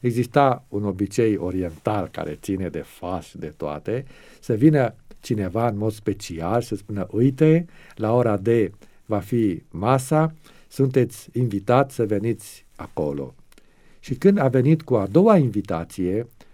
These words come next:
pentru seara, pentru ora respectivă, oamenii N-au venit niciunul. Și spune ce s-au scuzat.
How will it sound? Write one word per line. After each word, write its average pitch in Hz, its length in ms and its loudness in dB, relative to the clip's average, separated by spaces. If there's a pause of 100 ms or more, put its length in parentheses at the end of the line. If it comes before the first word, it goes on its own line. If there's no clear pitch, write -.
(100)
pentru 113 500 -2 (840)
seara, 127 800 2
pentru 95 340 -4
ora 139 580 4
respectivă, 151 880 -2 (420)
oamenii 196 600 2 (580)
N-au 123 200 2
venit 117 200 0
niciunul. 90 540 -4 (420)
Și - 120 -2
spune 208 280 0
ce 220 140 2
s-au 202 300 6
scuzat. 131 680 4